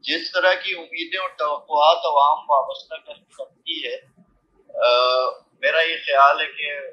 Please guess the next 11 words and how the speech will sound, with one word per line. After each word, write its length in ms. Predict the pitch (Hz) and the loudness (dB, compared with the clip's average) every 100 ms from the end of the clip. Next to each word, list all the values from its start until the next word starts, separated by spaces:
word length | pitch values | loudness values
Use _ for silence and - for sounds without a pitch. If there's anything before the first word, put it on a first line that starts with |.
| _ _ _ | _ _ _
मैं 120 | 127 131 | 0 0
तो 140 | 135 | 0
learning 400 | 131 127 143 143 - | -4 -4 -6 -12 -12
period 340 | 127 135 - 135 | -8 -6 -6 -10
में 100 | - | -2
था, 160 | 113 120 - _ _ _ _ _ 117 | 0 0 -6 _ _ _ _ _ -4
मैंने 220 | 123 143 | -2 -2
ये 140 | 147 135 | -6 -6
महसूस 480 | 131 - - - - - | -8 -8 -14 -16 -16 -6
किया 220 | 135 139 | -2 0
कि 260 | - 131 | -2 -8